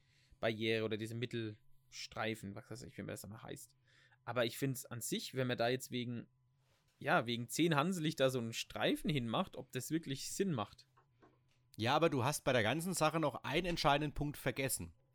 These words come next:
Speaker 1: Die Bauzeit von acht Jahren? Ja, stimmt, die hab ich
Speaker 2: Nein.
Speaker 1: vergessen. Ach so,
Speaker 2: Nein.
Speaker 1: okay, sorry.
Speaker 2: Und zwar kann ich da genau mitreden, weil das war früher immer mein Weg, als ich beim Radio noch gearbeitet habe. Ich kam von Schweinfurt und wir haben ja oben am Schulberg gewohnt.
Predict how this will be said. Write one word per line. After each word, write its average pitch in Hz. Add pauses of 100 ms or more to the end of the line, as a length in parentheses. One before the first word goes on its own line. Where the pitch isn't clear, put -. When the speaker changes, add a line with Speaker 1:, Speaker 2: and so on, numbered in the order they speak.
(120)
Speaker 1:
Die 135
Bauzeit 180
von 165
acht -
Jahren? 170
Ja, 110
stimmt, 113
die 107
hab 110
ich 104
Speaker 2:
Nein. 101
Speaker 1:
vergessen. 82 (280)
Ach 107
so, 95
Speaker 2:
Nein. 127
Speaker 1:
okay, 160
sorry. 117
Speaker 2:
Und -
zwar 135
kann 135
ich 165
da 143
genau 120
mitreden, 156
weil 120
das 127
war 117
früher 165
immer 135
mein 131
Weg, 139
als 120
ich -
beim 101
Radio 110
noch 139
gearbeitet 101
habe. 113
Ich 107
kam 117
von 120
Schweinfurt 107 (420)
und 110
wir 117
haben 123
ja 127
oben 131
am 117
Schulberg 127
gewohnt. 104